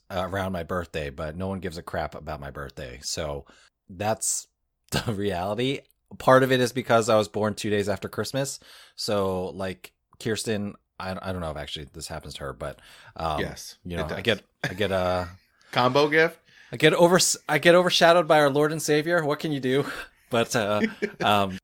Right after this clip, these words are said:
Speaker 1: despite that, though, the nice thing is because I am a holiday birthday,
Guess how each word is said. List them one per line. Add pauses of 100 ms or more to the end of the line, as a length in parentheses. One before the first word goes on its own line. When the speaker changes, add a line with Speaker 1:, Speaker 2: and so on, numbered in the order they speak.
(100)
Speaker 1:
despite
that,
though,
the
nice
thing
is
because
I
am
a
holiday
birthday,